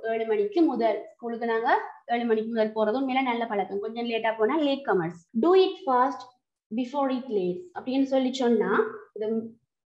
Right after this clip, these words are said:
ஆக தாமதமாக முதல் இதை முடிக்கணும். ஒரு விஷயம் விடுபட்டு கொண்டே போகுது என்று சொல்லி சொன்னா, அது தாமதமாக, தாமதிக்காம அந்த விஷயத்தை சரியா முதலே முடிக்கணும்ன்றதுதான்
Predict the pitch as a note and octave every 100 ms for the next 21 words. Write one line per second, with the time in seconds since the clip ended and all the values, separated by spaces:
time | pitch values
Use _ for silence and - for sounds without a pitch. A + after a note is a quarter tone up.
0 | _ A#3 D4 F4 E4+ C4+ D4 D4+ D4+ C#4
1 | C#4 C4 C4 C4+ F4+ D#4+ D#4+ C#4 D#4+ -
2 | D4+ A3+ A3 G#3+ A3 A3+ D4+ C#4 B3 -
3 | - _ - C4 C#4+ D4 D4 D4 D#4 D#4
4 | C4 C#4 C#4+ C#4 C4 C4 A#3 A3 A#3+ B3
5 | G#3+ G3 A3 - - _ - A3 A3 B3+
6 | C#4+ D4 D4+ D4 C#4 C#4 A#3 B3+ C4+ D4
7 | D4 D4 D4+ F4+ C#4+ - D4+ E4+ D#4+ C4+
8 | C#4+ F#4 D4+ D#4 E4 D#4 C#4+ E4+ F4 D4+
9 | C4 B3+ A#3+ G#3+ G#3+